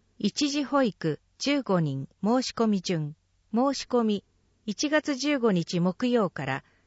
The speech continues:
電話で深川南部保健相談所。電話、五六三二二二九一。三、九歳までの無料検診。生活習慣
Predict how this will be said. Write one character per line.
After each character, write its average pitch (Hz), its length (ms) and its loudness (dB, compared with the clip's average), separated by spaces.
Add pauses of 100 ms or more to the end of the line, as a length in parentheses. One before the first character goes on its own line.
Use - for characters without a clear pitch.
(160)
電 247 260 2
話 226 140 2
で 208 280 0
深 - 300 0
川 277 240 4
南 269 240 2
部 185 140 -2
保 170 160 0
健 226 240 0
相 196 280 -2
談 170 280 -2
所。 151 180 -4 (800)
電 240 280 2
話、 208 200 0 (340)
五 294 260 4
六 294 220 -2
三 208 380 0
二 170 320 -2 (260)
二 277 300 0
二 269 280 -2
九 202 360 -2
一。 170 400 -6 (1900)
三、 277 280 4
九 277 320 0
歳 175 320 0
ま 156 140 0
で 147 140 -4
の 131 280 -4
無 180 140 0
料 262 260 2
検 233 280 0
診。 120 360 -6 (600)
生 269 300 0
活 277 280 -2
習 262 220 0
慣 226 340 0